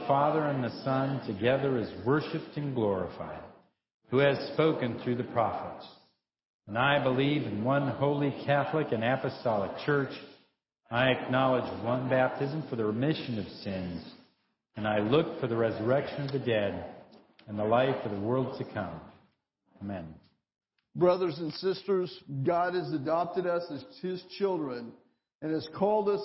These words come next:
Speaker 2: each by name. Therefore, let us bring our requests confidently before our Father in heaven.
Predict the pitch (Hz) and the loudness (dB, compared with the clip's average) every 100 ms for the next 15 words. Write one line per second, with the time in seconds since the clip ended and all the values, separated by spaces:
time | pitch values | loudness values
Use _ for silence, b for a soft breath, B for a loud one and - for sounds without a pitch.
0 | - 190 185 - 156 143 131 120 113 117 | -4 -6 -6 -2 -2 -4 -6 -8 -10 -14
1 | _ _ _ _ _ _ 170 202 202 202 | _ _ _ _ _ _ 0 2 2 2
2 | 196 196 180 - 170 190 185 165 151 - | 2 2 -2 -6 -4 -2 0 0 -2 -4
3 | 185 190 180 - - - 175 175 175 170 | 0 2 0 -6 -10 -6 -4 -4 -2 -4
4 | 156 165 156 151 - 170 156 143 139 147 | 0 2 2 0 0 0 2 0 -2 -2
5 | 139 135 127 123 123 123 113 | -2 -4 -6 -8 -8 -8 -10